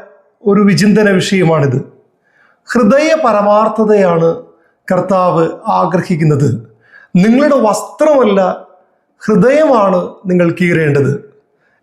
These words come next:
എന്താണ് ഇതിൻ്റെ അർത്ഥം? ആചാരങ്ങളാലോ അനുഷ്ഠാനങ്ങളാലോ ബന്ധപ്പെട്ട് കിടക്കുന്നത് മാത്രമല്ല ക്രിസ്ത്യാനിറ്റി എന്ന് പറയുന്നത്. ഇപ്പോ ആചാരങ്ങൾ, അനുഷ്ഠാനങ്ങൾ എങ്ങനെയാണ്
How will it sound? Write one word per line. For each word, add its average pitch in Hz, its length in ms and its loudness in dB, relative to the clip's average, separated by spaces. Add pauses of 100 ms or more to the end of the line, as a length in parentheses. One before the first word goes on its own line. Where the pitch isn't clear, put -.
എന്താണ് 277 360 2 (540)
ഇതിൻ്റെ 175 320 2
അർത്ഥം? 139 260 -2 (1120)
ആചാരങ്ങളാലോ 302 880 0 (680)
അനുഷ്ഠാനങ്ങളാലോ 277 1080 0 (380)
ബന്ധപ്പെട്ട് 262 680 0
കിടക്കുന്നത് 220 540 2 (160)
മാത്രമല്ല 190 800 -2 (680)
ക്രിസ്ത്യാനിറ്റി 233 840 0 (200)
എന്ന് 170 180 -2
പറയുന്നത്. 135 360 0 (1200)
ഇപ്പോ 247 140 0 (180)
ആചാരങ്ങൾ, 302 540 0 (140)
അനുഷ്ഠാനങ്ങൾ 175 640 0 (200)
എങ്ങനെയാണ് 285 380 2